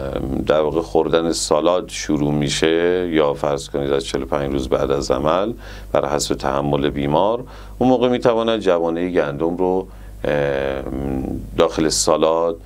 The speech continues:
استفاده کنند. اه، در کنار این به هر حال، اه، خیلی از افراد سمنو رو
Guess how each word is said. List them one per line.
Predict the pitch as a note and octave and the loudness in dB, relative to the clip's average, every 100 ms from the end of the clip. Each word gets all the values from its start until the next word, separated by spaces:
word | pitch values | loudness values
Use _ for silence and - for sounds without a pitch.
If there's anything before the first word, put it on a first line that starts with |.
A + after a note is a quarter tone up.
| - - - | -18 -12 -2
استفاده | - - D#2+ - - | 0 0 0 0 -2
کنند. | - - - - - - - - - | -4 -6 -8 -14 -16 -14 -14 -10 -2
اه، | D2+ D2 C#2+ C#2 | 0 0 -2 2
در | D#2+ A#2+ | 2 2
کنار | - A#2 A2+ A2+ | 2 2 4 2
این | G2 A2 A2 G#2+ G2+ | 2 2 4 4 4
به | F2+ | 2
هر | F2 | 2
حال، | E2 F2 F#2 F#2 - - - - | 0 2 0 -2 -10 -20 -12 -4
اه، | D#2 D2 D2 C#2+ C#2 C2+ C2+ C2 C2 - - | 0 0 0 0 0 -2 -4 -6 -8 -12 0
خیلی | G#2 G2+ F#2+ | 2 4 4
از | F2+ | 4
افراد | E2+ D#2+ - E2+ | 2 2 2 0
سمنو | E2 - D2+ D2+ D#2+ F#2+ | 0 -2 0 0 0 0
رو | G2 F#2 | 2 0